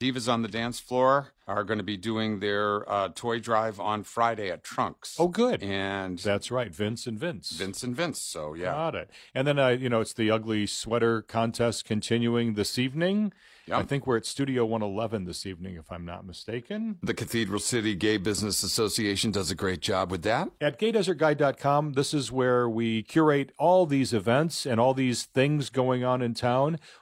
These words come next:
Speaker 2: The other thing that I try to do with the website is let people know, um, some of the best articles that are published about things happening in Greater Palm Springs.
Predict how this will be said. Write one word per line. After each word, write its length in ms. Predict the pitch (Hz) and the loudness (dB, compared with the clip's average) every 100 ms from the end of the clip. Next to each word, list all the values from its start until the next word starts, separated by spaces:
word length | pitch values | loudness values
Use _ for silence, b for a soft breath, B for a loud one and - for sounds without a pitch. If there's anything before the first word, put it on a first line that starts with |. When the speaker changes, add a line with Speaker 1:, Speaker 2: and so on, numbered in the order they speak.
| B | B
Speaker 2:
The 240 | 113 127 | 0 4
other 180 | 151 185 | 6 6
thing 300 | 175 135 131 | 4 2 4
that 160 | 120 113 | 2 2
I 120 | 113 | 2
try 260 | 110 127 120 | 2 2 2
to 80 | |
do 120 | 113 120 | 2 2
with 120 | 110 | 2
the 60 | |
website 540 | 104 131 143 117 98 101 | 0 -2 -2 0 2 2
is 360 | 98 98 95 | 2 0 0
let 200 | 139 160 | 0 0
people 300 | - 165 135 | 0 -2 0
know, 480 | 120 117 117 113 117 | 2 2 4 2 0
um, 200 | 113 107 | 2 2
some 160 | 104 196 | 2 2
of 60 | |
the 80 | 175 | 2
best 380 | 107 127 123 - | 2 2 2 0
articles 580 | 135 120 135 - 113 95 | 4 6 6 4 4 4
that 100 | 104 | 4
are 80 | 98 | 2
published 720 | - - 156 127 95 92 - - | 0 0 0 2 0 -2 -6 -2
about 440 | 101 131 143 - | 2 6 4 2
things 380 | - 147 139 120 | 0 2 2 2
happening 520 | 127 127 123 107 104 | 2 2 2 2 2
in 200 | 101 101 | 0 0
Greater 300 | 92 95 98 | 2 2 2
Palm 240 | 98 98 | 0 -2
Springs. 340 | 92 - 92 | -2 -2 -4